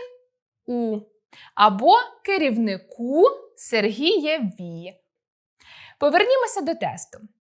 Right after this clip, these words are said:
Якщо аналізувати милозвучність, то можна легко визначити, що правильно обрано закінчення у варіанті В: директору Василеві Олександровичу, у Еві у.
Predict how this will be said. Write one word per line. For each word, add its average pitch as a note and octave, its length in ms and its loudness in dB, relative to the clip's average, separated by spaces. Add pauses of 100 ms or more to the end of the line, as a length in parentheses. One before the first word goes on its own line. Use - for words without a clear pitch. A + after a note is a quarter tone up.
(520)
Якщо E4+ 320 0
аналізувати D4+ 680 2
милозвучність, A#3+ 840 0
то D4+ 80 2
можна G#4+ 320 2
легко E4 460 4
визначити, E4 760 -2
що A3+ 260 -4
правильно E4 680 4
обрано G#3+ 440 0
закінчення G4 760 -4
у A3 60 -6
варіанті D4 600 0
В: F#3+ 460 -4 (400)
директору A3+ 920 4 (300)
Василеві G3 1040 2 (260)
Олександровичу, G3 1200 -2 (400)
у D#4 220 2 (520)
Еві D4 460 2 (280)
у. F#3 260 -6